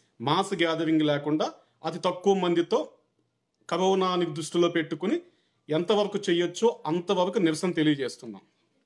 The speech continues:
తప్పండి? చెప్పండి. కరెంటు బిల్లులు విపరీతంగా పెరిగిపోయినాయి.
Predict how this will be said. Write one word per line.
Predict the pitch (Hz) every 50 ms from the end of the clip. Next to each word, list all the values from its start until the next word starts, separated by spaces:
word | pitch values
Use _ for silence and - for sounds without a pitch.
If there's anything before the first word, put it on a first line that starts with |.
| _ _ _ _ _ _ _ _ _ -
తప్పండి? | 147 147 - 202 202 214 233 330 339 - - _ _ _ _ _ _ _ _ _ _ _ _ _ _ _ _ _ _ _ _ _ _ _ _ -
చెప్పండి. | - - - 294 233 147 117 98 - _ _ _ _ _ _ -
కరెంటు | 151 165 196 202 220
బిల్లులు | 196 214 220 214 190 190
విపరీతంగా | 196 196 214 208 214 202 208 214
పెరిగిపోయినాయి. | 190 185 170 175 165 156 151 127 113 101 95 92